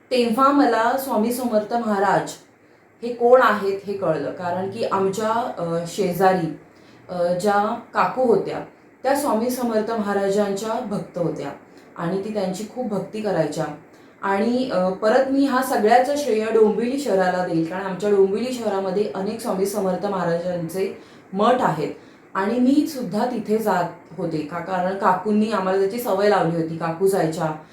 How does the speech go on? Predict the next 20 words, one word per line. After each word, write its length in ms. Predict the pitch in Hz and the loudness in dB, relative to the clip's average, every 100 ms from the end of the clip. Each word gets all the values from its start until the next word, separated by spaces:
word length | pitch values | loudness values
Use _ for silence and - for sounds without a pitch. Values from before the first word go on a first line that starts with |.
| - - | -20 -16
काकूंना 560 | 180 180 208 208 208 214 | -12 -2 2 4 4 2
दोन 280 | 202 196 214 | 2 4 4
मुली 200 | 214 226 | 2 2
होत्या, 300 | 202 160 147 147 - _ - | 0 0 -6 -8 -14 _ -18
त्यांचं 280 | 180 170 175 | -8 -6 -2
नाव 120 | 190 | -2
सोनल 440 | 196 208 170 185 190 | -2 0 0 0 0
आणि 180 | 185 196 | 0 0
मिनल 360 | 190 165 156 95 - - _ _ _ _ _ _ _ - | 0 2 0 -2 -8 -20 _ _ _ _ _ _ _ -8
आणि 160 | 170 190 | 0 2
काकूंचं 520 | 208 196 202 202 214 | 6 4 4 -2 0
नाव 420 | 214 247 247 - | 0 -2 -6 -2
उर्मिला, 400 | 208 190 165 147 156 - - - | 0 2 0 -2 -6 -14 -20 -14
उर्मिला 320 | 185 180 196 | -6 4 4
पवार. 360 | 196 175 156 147 - - - - | 4 0 0 -2 -6 -16 -20 -12
तर 80 | 233 | -4
आम्ही, 560 | - 233 233 254 277 285 | 2 2 2 2 2 2
अ, 340 | 208 202 202 208 - _ | 0 -4 -4 -6 -10 _
त्यांच्यासोबत 580 | 240 226 247 262 220 240 | -6 -2 0 0 0 2
जायचो. 340 | 220 175 156 | 2 2 0